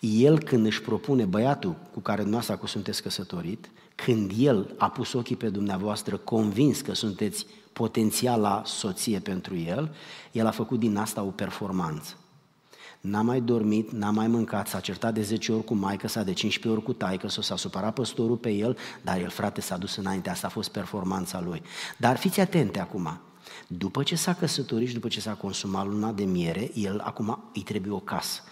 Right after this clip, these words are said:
și își mută performanța. Și cât a fost de consacrat o sută de procente să deveniți soția lui, acum o sută de procente el construiește casa. Și dumneavoastră ziceți: „Bă, dar de ce nu răspunzi la telefon?” Și spune: „Bă, femeie, lasă-mă în pace să-ți construiesc casă.” „Bine, mă,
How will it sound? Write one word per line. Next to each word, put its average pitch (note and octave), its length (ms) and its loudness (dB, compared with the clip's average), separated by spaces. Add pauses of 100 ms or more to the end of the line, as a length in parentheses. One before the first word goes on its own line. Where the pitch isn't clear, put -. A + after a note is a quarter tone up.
(100)
și - 140 -2
își A#2+ 140 0
mută C3 180 2
performanța. G2+ 720 -2 (420)
Și - 160 2
cât E3+ 180 4
a G3 80 10
fost E3 240 6
de D3+ 60 8
consacrat C3 640 4
o A2 60 2
sută C3 220 2
de A#2 120 4
procente A2+ 460 2
să G#2 400 0
deveniți G#2+ 420 4
soția G#2 500 0
lui, E3 200 4 (240)
acum B2+ 420 8
o A2+ 100 4
sută E3+ 260 4
de D#3 100 8
procente D#3+ 500 4
el C#3 160 8
construiește E3 560 4
casa. - 380 6 (260)
Și - 160 4
dumneavoastră F#3 340 10
ziceți: E3+ 300 8
„Bă, A#3+ 100 10
dar F#4 120 12
de E4+ 80 12
ce F#4 160 10
nu G#4+ 60 12 (100)
răspunzi G#4 320 12
la G4+ 120 12
telefon?” F4+ 580 12 (200)
Și - 140 6
spune: A#3 180 8
„Bă, C4+ 100 10
femeie, F#4 420 12
lasă-mă E4 360 12
în F4+ 60 12
pace D4 280 12
să-ți A3+ 220 10
construiesc A#3+ 420 8
casă.” F3+ 400 10 (260)
„Bine, - 200 10
mă, C#5+ 220 12